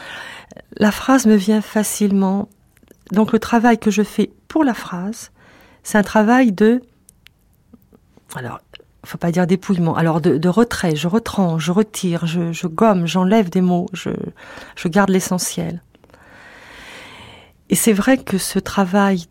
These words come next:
de, cette tentative de ne,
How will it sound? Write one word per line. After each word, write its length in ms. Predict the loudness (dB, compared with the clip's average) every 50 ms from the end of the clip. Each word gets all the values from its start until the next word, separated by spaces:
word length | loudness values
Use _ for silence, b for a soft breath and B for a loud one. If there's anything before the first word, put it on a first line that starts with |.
| -6
de, 200 | -2 -2 -2 0 -2 -2 -4 -4 -6 -6 -8 -10 -12 _ _ _ _ _ _ _ _ _ _ _ -20 _ _ _ _ _ _ _ _ _ -20 _ _ _ _ -20 -20 -20 _ -20 -20 _ _ _ _ -10
cette 200 | -4 -4 -2 -2
tentative 880 | -2 -2 0 0 0 0 -2 -2 2 2 4 4 2 0 -2 -4 -6 -4
de 120 | -2 0
ne, 180 | 0 2 0